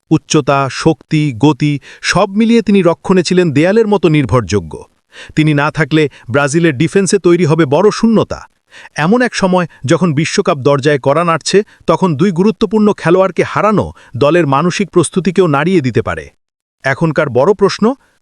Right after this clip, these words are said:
কার্লো আনচেলত্তি কিভাবে পূরণ করবেন এই শূন্যতা? বিকল্প কাকে নেওয়া হবে দলে? আর নেইমার কি বিশ্বকাপের আগে পুরোপুরি ফিট হয়ে মাঠে ফিরতে পারবেন? সব প্রশ্নের উত্তর এখন সময়ই দেবে। তবে একটাই সত্য,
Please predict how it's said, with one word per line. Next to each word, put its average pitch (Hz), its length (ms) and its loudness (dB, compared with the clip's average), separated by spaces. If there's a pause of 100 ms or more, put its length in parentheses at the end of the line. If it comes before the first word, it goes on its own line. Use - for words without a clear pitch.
কার্লো 196 360 2 (100)
আনচেলত্তি 180 680 0 (400)
কিভাবে 202 360 2
পূরণ 180 300 2
করবেন 175 340 2 (320)
এই 233 180 2
শূন্যতা? 95 500 -2 (520)
বিকল্প 170 500 0
কাকে 165 260 -2
নেওয়া 139 240 2
হবে 120 220 0
দলে? 104 280 0 (480)
আর 131 140 0
নেইমার 160 340 2
কি 175 100 -2
বিশ্বকাপের 151 640 0
আগে 147 260 0 (340)
পুরোপুরি 220 460 2 (100)
ফিট - 280 -2
হয়ে 165 180 2
মাঠে 139 300 -2
ফিরতে 139 320 -2
পারবেন? 131 380 0 (420)
সব 185 220 0
প্রশ্নের 156 340 0
উত্তর 160 260 0
এখন 135 240 0
সময়ই 131 380 0
দেবে। 104 180 0 (420)
তবে 147 160 2
একটাই 135 340 0
সত্য, - 300 -2